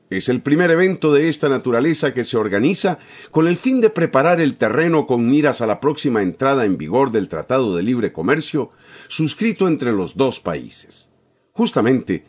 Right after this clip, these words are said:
por esta razón es que sus organizadores, el Ministerio de Comercio Exterior,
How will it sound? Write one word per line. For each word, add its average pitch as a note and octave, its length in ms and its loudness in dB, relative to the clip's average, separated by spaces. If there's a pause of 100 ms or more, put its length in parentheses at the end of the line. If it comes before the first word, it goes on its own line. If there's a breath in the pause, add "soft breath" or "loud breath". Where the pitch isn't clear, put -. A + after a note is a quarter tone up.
(200 soft breath)
por E2 180 -4
esta C3 240 0
razón G2+ 520 -2 (320 soft breath)
es B2+ 200 2
que C#3 100 4
sus C3 260 -2
organizadores, D3 1000 2 (180)
el D#2+ 100 -6
Ministerio D3 520 0
de B2+ 100 0
Comercio C#3 400 0
Exterior, C3+ 580 2